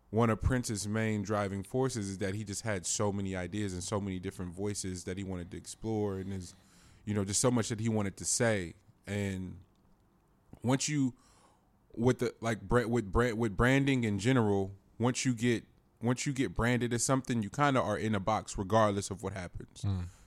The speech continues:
Speaker 1: You could, you could be as fearless as you wanna be. You can cut the, the ass out your pants. You could do all these different things, but you still are that thing we saw you for first.
Speaker 2: Mm.
Speaker 1: And Brent's like, "Nah,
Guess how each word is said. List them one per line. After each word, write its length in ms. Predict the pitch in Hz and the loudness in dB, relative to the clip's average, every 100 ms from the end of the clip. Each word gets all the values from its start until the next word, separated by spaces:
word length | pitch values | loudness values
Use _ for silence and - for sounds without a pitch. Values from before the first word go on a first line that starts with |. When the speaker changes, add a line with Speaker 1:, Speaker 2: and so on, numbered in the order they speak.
| - | -4
Speaker 1:
You 160 | 101 | -2
could, 200 | 101 104 92 98 | -2 -4 -6 -4
you 80 | 110 | -4
could 220 | 110 95 | -2 -4
be 580 | 104 101 98 92 90 87 | -2 -2 -2 -4 -6 -8
as 120 | 95 - | -10 -4
fearless 340 | 143 147 127 | 2 2 2
as 80 | 123 | 0
you 80 | 117 | 0
wanna 240 | 117 113 | 0 0
be. 260 | 101 113 107 | 0 0 0
You 120 | 104 | -2
can 280 | 107 95 87 - - _ _ - | -2 -4 -6 -12 -20 _ _ 0
cut 260 | 131 113 | 2 2
the, 160 | 104 92 | -4 -6
the 180 | - 92 | -8 -4
ass 260 | 117 127 127 | 2 2 2
out 180 | 117 - | -2 -2
your 60 | |
pants. 460 | - 135 123 117 110 | -4 0 2 2 0
You 60 | 156 | -2
could 120 | 143 | 4
do 120 | 139 | 8
all 180 | 160 190 | 8 8
these 160 | 180 | 6
different 300 | 143 151 127 | 2 -2 0
things, 200 | 143 131 | 2 2
but 180 | 110 110 | 2 -2
you 80 | 156 | -2
still 340 | - - 143 127 | 0 6 6 8
are 160 | 117 | 6
that 240 | 117 113 - | 4 2 2
thing 200 | 123 107 | 2 4
we 100 | 113 | 2
saw 260 | - 110 | 4 2
you 160 | 107 104 | 2 -2
for 280 | - 107 95 | -6 -4 -4
first. 560 | - 113 - - - - - | -2 -4 -4 -16 -20 -16 -4
Speaker 2:
Mm. 260 | 104 87 92 _ _ _ - | -2 -2 -6 _ _ _ -2
Speaker 1:
And 720 | 113 117 113 107 98 95 107 104 _ _ _ _ _ _ _ _ _ _ - | 2 4 4 2 -2 -6 -12 -20 _ _ _ _ _ _ _ _ _ _ -4
Brent's 220 | 185 170 | -2 2
like, 160 | 160 | 2
"Nah, 520 | 156 147 147 143 143 | 6 6 8 8 6